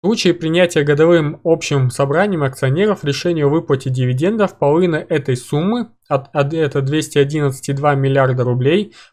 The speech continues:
поступит в бюджет страны ориентировочно в мае две тысячи двадцать первого года.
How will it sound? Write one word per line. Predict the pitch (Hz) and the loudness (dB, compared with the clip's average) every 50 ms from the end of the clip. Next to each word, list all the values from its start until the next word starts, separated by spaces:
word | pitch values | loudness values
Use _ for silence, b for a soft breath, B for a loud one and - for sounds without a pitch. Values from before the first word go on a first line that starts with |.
| B _ | B _
поступит | - 127 - - 233 240 233 196 160 | -8 -6 -4 -2 -2 0 0 0 0
в | 147 | 0
бюджет | 147 151 143 165 185 180 | -2 -2 0 0 0 0
страны | 180 - - 151 147 143 147 143 131 120 113 110 | 0 -2 -2 0 0 2 2 2 2 2 0 0
ориентировочно | 120 131 135 135 135 131 - 139 151 185 208 196 180 - - - 139 | 0 0 0 0 0 0 0 2 2 2 2 0 -2 -2 -4 -4 -2
в | |
мае | 139 151 170 180 170 | 0 0 2 0 0
две | 147 139 131 | 0 -2 -4
тысячи | - 175 165 - - | -6 -6 -8 -8 -6
двадцать | 139 139 143 139 143 - | -4 -2 -2 -4 -4 -2
первого | - 139 135 139 135 131 127 | 0 0 2 2 2 0 0
года. | 127 120 107 98 95 90 87 | 0 0 0 0 -2 -4 -10